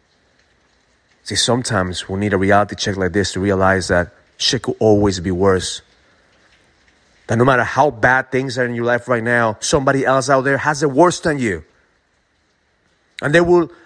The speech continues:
die to trade places with you because of what you're experiencing right now is not as bad as what they're experiencing.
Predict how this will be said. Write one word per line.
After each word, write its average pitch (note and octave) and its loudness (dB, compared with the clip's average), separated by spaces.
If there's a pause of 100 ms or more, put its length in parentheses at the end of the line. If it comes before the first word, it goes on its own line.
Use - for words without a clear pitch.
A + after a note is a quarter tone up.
die E3+ 2
to F#3+ -8
trade F3 -4
places G3 0
with D#3 -6
you D3+ -4
because D#3+ 2 (340)
of D#3+ 2
what F3+ 4
you're F3 0
experiencing G3+ 0
right D#3+ 2
now F#3+ 4
is E3 0
not F#3 2
as D#3+ -4
bad F3+ 2
as D#3+ -8
what D3 0
they're F#3+ 2
experiencing. F#2+ -8